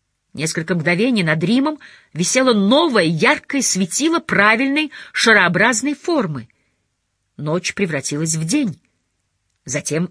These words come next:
сфера взорвалась. Над площадью пронёсся глухой гул — а затем на землю с адской силой обрушилась взрывная волна. Гранит, на котором стоял Ватикан, содрогнулся.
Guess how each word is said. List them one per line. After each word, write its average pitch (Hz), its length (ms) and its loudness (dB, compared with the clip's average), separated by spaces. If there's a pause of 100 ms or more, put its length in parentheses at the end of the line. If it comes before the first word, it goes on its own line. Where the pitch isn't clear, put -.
сфера 135 720 -6 (680)
взорвалась. 127 840 -6 (1300)
Над 190 220 -2
площадью 240 520 0
пронёсся 226 480 0
глухой 220 340 -2
гул — 320 320 -2 (680)
а 185 120 0
затем 262 320 2
на 254 120 4
землю 240 380 2
с - 260 -2
адской 320 440 -2
силой 285 400 0
обрушилась 226 720 -2
взрывная 185 540 -2
волна. 147 420 -6 (480)
Гранит, 233 440 0
на 170 100 -4
котором 165 280 -2
стоял 165 360 0
Ватикан, 143 460 -6
содрогнулся. 175 880 -2